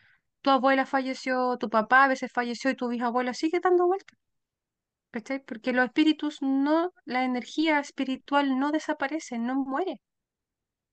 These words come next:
Y estos seres elementales son solo eso, energía espiritual. No tienen alma porque no son seres vivos.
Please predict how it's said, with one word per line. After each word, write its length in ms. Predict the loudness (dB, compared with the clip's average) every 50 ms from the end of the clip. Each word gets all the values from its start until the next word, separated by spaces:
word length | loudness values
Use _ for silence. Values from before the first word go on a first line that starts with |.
| _ -6
Y 100 | -4 -4
estos 240 | -2 0 0 0 0
seres 320 | 2 2 2 2 2 0
elementales 600 | -2 -2 -2 -2 -2 0 2 0 0 0 -2 -6 -6
son 120 | -8 -6
solo 260 | -4 -2 0 0 0
eso, 160 | -2 -4 -6 -6
energía 360 | -6 -6 -6 -4 -4 -4 -4
espiritual. 420 | -2 -2 -2 -2 0 -2 -2 -6 -8 -10 _ _ _ _ _ _ _
No 160 | -4 -4 -2 -2
tienen 280 | -2 -2 -2 0 0 2
alma 440 | 2 2 2 0 0 -2 -2 -4 -4 -6
porque 260 | -8 -8 -6 -4 -4
no 140 | -2 -2 -4
son 180 | -4 -6 -6 -6
seres 300 | -4 -4 -2 -2 -4 -6 -6
vivos. 340 | -4 -2 0 0 -2 -4